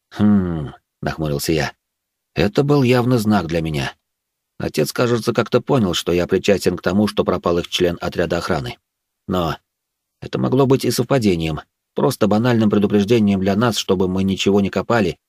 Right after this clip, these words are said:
не спрашивали, не искали. Но они похитили явно не того.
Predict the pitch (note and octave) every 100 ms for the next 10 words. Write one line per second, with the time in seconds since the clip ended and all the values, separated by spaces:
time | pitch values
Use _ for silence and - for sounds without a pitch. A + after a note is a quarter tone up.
0 | _ _ D#2+ - F2 G#2 G2+ F#2+ D#2+ -
1 | D#2 D2 - F2+ F2 - _ _ _ _
2 | _ - - D3 C#3+ D3 A#2 C3 A#2+ A2+
3 | A2+ G#2+ G#2+ G#2 A2+ F#2 C#2+